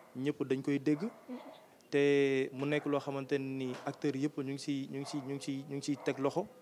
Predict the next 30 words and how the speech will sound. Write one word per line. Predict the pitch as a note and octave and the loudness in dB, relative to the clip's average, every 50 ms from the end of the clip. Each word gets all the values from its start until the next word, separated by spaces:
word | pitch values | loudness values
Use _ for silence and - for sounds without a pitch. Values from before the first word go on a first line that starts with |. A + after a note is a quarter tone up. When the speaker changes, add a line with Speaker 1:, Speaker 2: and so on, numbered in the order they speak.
| - | -8
Speaker 1:
ñu | C#3 | -6
ngi | C3+ - | -4 -2
siy | D3+ C#3 | -2 0
teg | - D3 C3 | 0 0 0
loxo | C3+ C3+ B2+ C3 B2 | 2 0 0 0 -2
bu | B2 A#2 A#2 | -4 0 4
baax. | C#3+ D#3 E3+ - - - - - - | 6 4 4 4 0 -16 -18 -14 -14
Speaker 2:
Mhm. | A#3+ - B3 A3+ - - - - - - | -12 -10 -10 -12 -14 -14 -20 -20 -14 -6
Speaker 1:
Xam | - D3 C3 | -4 -2 -2
nga | A2 A2 - - - - - - | -2 -4 -6 -16 -20 -20 -14 -8
noonu | B2+ B2+ C3 C3 | -4 -2 0 0
la | C3+ C3+ | 0 2
demee | B2 C#3 C#3 D3 E3 F#3+ - - - - | 2 2 2 2 0 -2 -4 -8 -10 -10
et | C#3 | -4
que | - - C#3 C3+ C3 B2+ B2+ C3+ - B2+ | 2 4 4 6 6 4 2 0 -2 0
nit | C3 D3 | 0 0
bu | C#3+ C#3 D#3 | 0 2 2
ne | D3 C#3+ C#3+ | 2 2 2
rek | C#3 D3 - - - | 2 0 -2 -4 -4
booy | B2+ C#3 C#3+ C#3+ C3+ | 2 4 4 4 4
def | C3+ C#3+ - - | 2 0 -2 -2
dara | B2+ C#3 C3 C3 - - - | -2 0 0 0 -2 -6 -4
ñaan | B2+ C3 C3+ C#3 | -2 -2 0 2
nga | C3 C3+ | 0 0
mu | C3+ - - | -2 -2 -2
avancer, | C3 B2 C3+ C3 B2+ - D3+ D3+ - - - - - - - | -2 -2 0 -2 -2 -2 -4 -4 -6 -10 -18 -18 -16 -12 -8
donc | C3+ C3 C3 C3 - | -6 -4 -4 -4 -6
acteurs | C3+ A#2+ - D3+ C#3+ C3+ | -6 -4 0 2 2 2
sénégalais | - - C#3 C3+ C3 C3 C3 B2+ B2+ B2 | 0 -2 -2 -2 0 0 2 2 2 0
yi | A#2 - | -2 -4